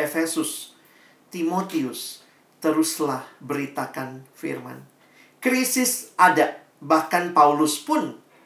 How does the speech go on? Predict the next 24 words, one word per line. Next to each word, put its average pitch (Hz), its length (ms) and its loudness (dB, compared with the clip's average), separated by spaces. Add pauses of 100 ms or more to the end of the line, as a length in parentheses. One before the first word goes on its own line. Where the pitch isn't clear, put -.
terdampak 156 880 2
dari 135 240 -4
krisis 143 480 -8
itu 175 380 -2 (260)
dengan 151 400 0
harus 151 320 2
ada 135 160 -2
di 139 160 -6
penjara. 127 540 -4 (680)
Tapi 165 320 4
jangan 165 560 4
berhenti, 156 640 0
Timotius, 135 880 -8 (160)
memberitakan 139 800 -6
firman. 123 480 -10 (720)
Pada 127 160 -6
segala 151 400 4
kesempatan, 151 800 -2 (320)
dalam 143 280 0
segala 139 360 -2
kebenaran, 139 480 -4
dengan 135 240 -6
segala 135 320 -2
usaha. 131 440 -4